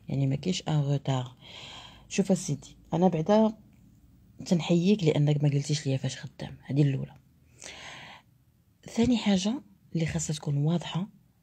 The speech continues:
عند الناس اللي خدامين في شي خدمه، سمعني مزيان اش غنقول لك، الله يرضي عليك.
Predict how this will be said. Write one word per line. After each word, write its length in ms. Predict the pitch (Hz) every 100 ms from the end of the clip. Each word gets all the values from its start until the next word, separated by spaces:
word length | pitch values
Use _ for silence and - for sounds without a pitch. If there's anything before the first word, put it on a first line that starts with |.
| -
عند 200 | 147 143
الناس 320 | 127 156 185
اللي 180 | 165 156
خدامين 460 | 151 135 - 151 147
في 80 | 147
شي 140 | 147
خدمه، 340 | - - 147 -
سمعني 380 | - - 143 156
مزيان 280 | 151 143 202
اش 120 | 190
غنقول 240 | 170 151 147
لك، 80 |
الله 120 | 147 131
يرضي 240 | 127 -
عليك. 340 | - - -